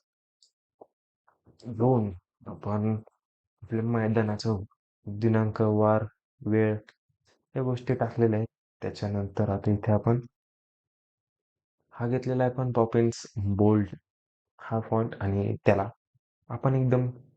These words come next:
प्रॉपरमध्ये इकडे बघू शकताय,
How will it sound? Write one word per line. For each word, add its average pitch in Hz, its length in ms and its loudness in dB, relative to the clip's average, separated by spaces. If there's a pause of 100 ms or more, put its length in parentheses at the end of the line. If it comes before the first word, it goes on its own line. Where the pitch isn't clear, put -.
(160)
प्रॉपरमध्ये 113 1000 -4 (1300)
इकडे 117 280 0
बघू 110 340 2
शकताय, 117 440 -4